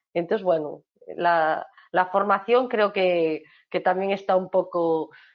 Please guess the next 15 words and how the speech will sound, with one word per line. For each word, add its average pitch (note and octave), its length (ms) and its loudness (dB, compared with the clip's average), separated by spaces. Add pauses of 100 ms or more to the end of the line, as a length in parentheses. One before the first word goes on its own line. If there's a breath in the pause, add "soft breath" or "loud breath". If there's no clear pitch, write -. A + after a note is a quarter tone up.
(160)
ahí F#3+ 220 2
en, F#3 580 -2
en G3 180 -2
todos A3 200 6
los G#3 200 2
empleados F#3+ 480 4
públicos, A#3 580 0
¿no? A3+ 220 4
Al-, F#3 200 2
alguna G3+ 520 2
vez B3+ 220 2 (120)
alguna G3+ 680 0
<laughs> - 600 -6
información, A3+ 960 2
¿no? A3+ 240 -2